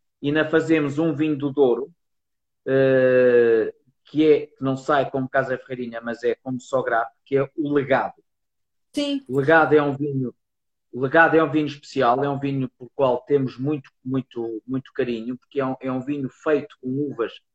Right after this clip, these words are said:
Speaker 1: de uma vinha centenária, uma vinha muito velha, eh, uma vinha com mais, com, com mais de cem anos, o qual o Sr. Fernando Guedes, o Sr. Fernando Guedes, eh, como sabe, foi uma pessoa,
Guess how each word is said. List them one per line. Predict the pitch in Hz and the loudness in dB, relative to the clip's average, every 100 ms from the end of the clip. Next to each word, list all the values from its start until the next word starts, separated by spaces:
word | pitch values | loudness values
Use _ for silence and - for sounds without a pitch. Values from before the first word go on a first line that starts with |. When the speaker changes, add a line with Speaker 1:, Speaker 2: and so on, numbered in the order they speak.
| _ _ _ _ | _ _ _ _
Speaker 1:
de | - | -4
uma | 147 156 | 0 0
vinha | 139 170 165 131 | 2 0 -2 -4
centenária, | - - 180 165 143 123 104 104 131 - | -4 0 0 0 -2 -2 -4 -6 -8 -8
uma | 120 123 | -8 -6
vinha | 135 139 127 | -6 -4 -4
muito | 151 180 - | -4 -6 -4
velha, | 120 104 101 135 _ _ _ _ _ _ _ _ - | -2 0 -2 -8 _ _ _ _ _ _ _ _ -2
eh, | 135 135 | 2 2
uma | 135 139 | 2 0
vinha | 160 151 | -2 -2
com | 135 139 | -4 -4
mais, | 139 175 175 139 - - | 0 2 2 -2 -8 -14
com, | - 127 123 117 - | -6 -4 -2 -4 -4
com | 135 | -4
mais | 151 151 135 | -2 -4 -4
de | |
cem | - 127 117 | -6 -4 -4
anos, | 104 123 139 _ _ _ _ _ 208 | -8 -12 -16 _ _ _ _ _ -18
o | 202 | -2
qual | 156 156 | 2 2
o | 156 | 2
Sr. | 175 160 | 0 0
Fernando | 160 151 151 | -2 -2 -2
Guedes, | 135 151 147 147 - - _ _ _ _ _ _ | 4 6 4 2 -12 -20 _ _ _ _ _ _
o | _ | _
Sr. | 143 | -6
Fernando | 131 135 139 131 | -4 -2 -2 0
Guedes, | 139 131 135 135 - - | 2 2 2 -4 -10 -2
eh, | 135 131 127 123 120 113 - | 0 2 2 2 2 0 -2
como | 123 | -8
sabe, | - 123 110 | -2 -2 -2
foi | - 113 | -4 -2
uma | 110 117 | -2 -6
pessoa, | - - - 110 | -10 -12 -10 -10